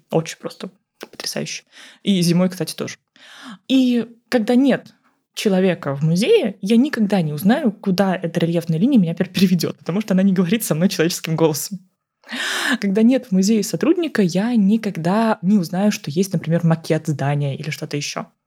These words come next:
Я просто его не найду. Это не причина не делать макеты, но это причина, а, подумать о том, что всё-таки в музей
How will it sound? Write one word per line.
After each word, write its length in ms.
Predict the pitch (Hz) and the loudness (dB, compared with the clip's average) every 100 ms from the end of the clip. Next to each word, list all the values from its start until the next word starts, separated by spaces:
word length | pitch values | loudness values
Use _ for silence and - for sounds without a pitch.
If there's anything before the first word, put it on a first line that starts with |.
| _ - - - - | _ -14 -14 -8 -4
Я 80 | |
просто 220 | - 180 170 | -2 0 2
его 80 | 165 | 2
не 80 | |
найду. 240 | 160 143 - _ _ _ _ - | 0 -4 -10 _ _ _ _ -2
Это 160 | 320 | 2
не 80 | 277 | 4
причина 320 | 269 - 240 | 2 0 2
не 100 | 196 | 2
делать 260 | 196 196 185 | 2 0 0
макеты, 480 | 165 - 440 247 165 - _ _ - | -2 -2 2 0 0 -10 _ _ 0
но 260 | 220 233 - | 2 2 0
это 220 | 240 247 | -4 -2
причина, 600 | 185 180 - 285 262 220 | -2 -2 0 2 4 2
а, 160 | 190 185 | 0 -2
подумать 400 | 180 190 208 190 | 2 4 4 2
о 60 | 165 | 0
том, 200 | 220 311 | -2 -2
что 460 | - - 185 165 | -4 0 0 0
всё-таки 440 | - - 220 220 180 | -2 -2 -2 -2 0
в 80 | 180 | 2
музей 500 | 180 185 277 392 | 2 2 -2 -2